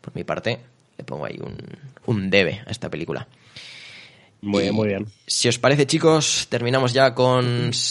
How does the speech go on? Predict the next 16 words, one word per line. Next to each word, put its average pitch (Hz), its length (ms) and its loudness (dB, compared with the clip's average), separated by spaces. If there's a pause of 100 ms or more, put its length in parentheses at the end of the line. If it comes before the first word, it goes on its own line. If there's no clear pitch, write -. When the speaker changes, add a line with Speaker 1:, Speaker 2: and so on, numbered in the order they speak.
Speaker 1:
eh, 76 360 -6
recomendación, 113 680 -2
sí 127 240 0
o 113 80 -2
no, 120 140 0
de 104 80 -2
la 107 100 -2
película 127 420 -4
para 82 300 -4
los - 220 -8
oyentes 76 420 -10
que, - 320 -10 (680)
que 92 180 -8
nos 92 240 -6
estén 98 240 -4
escuchando, 98 920 -4